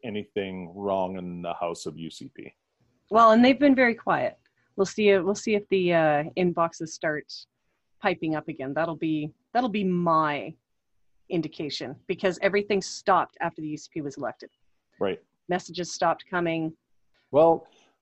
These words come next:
Speaker 1: I think there was a number of people who were in a wait and see mode.
Speaker 2: That's true.
Speaker 1: Because they won. And we talked about this in the last podcast. Winning does have its advantages. And
Speaker 2: Mm-hmm.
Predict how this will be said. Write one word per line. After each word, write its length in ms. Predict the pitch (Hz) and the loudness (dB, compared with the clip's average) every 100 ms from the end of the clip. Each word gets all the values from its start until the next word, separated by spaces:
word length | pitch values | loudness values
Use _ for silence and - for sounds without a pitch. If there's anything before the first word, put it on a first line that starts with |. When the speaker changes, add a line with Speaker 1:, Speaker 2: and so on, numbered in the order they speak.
| _ - | _ -4
Speaker 1:
I 60 | 123 | 0
think 220 | 170 170 | 2 8
there 80 | 185 | 8
was 100 | 156 | 8
a 60 | |
number 280 | 147 143 147 | 4 6 6
of 80 | 139 | 6
people 280 | 143 139 135 | 4 4 4
who 60 | |
were 140 | 123 123 | 6 4
in 80 | |
a 60 | 120 | 4
wait 240 | 110 113 | 4 2
and 100 | 110 | 0
see 220 | 104 110 98 | -8 -4 -2
mode. 260 | 95 80 - _ _ _ _ _ _ | 0 -2 -4 _ _ _ _ _ _
Speaker 2:
That's 160 | - - | -12 -10
true. 240 | - 147 - _ _ _ _ _ _ | -10 -12 -14 _ _ _ _ _ _
Speaker 1:
Because 520 | 123 120 131 110 - - | -2 2 4 4 0 -4
they 180 | 127 | 2
won. 300 | 123 127 95 - _ _ | 6 6 4 -4 _ _
And 220 | 107 107 107 | -4 -2 0
we 100 | 117 | 0
talked 280 | 110 101 | 2 0
about 160 | 101 98 | 0 -2
this 180 | 101 - | -2 -2
in 40 | |
the 60 | 101 | 0
last 200 | 101 - | 0 0
podcast. 540 | 95 87 98 82 - - _ _ - | -2 -2 -2 -2 -4 -12 _ _ -2
Winning 440 | 113 120 120 110 | 0 2 2 0
does 280 | 92 107 107 | 4 6 6
have 180 | 104 101 | 4 2
its 160 | 92 | 0
advantages. 580 | 101 104 98 87 - - - _ | 0 -2 -2 -6 -10 -16 -20 _
And 140 | 101 | -8
Speaker 2:
Mm-hmm. 20 | 165 | -6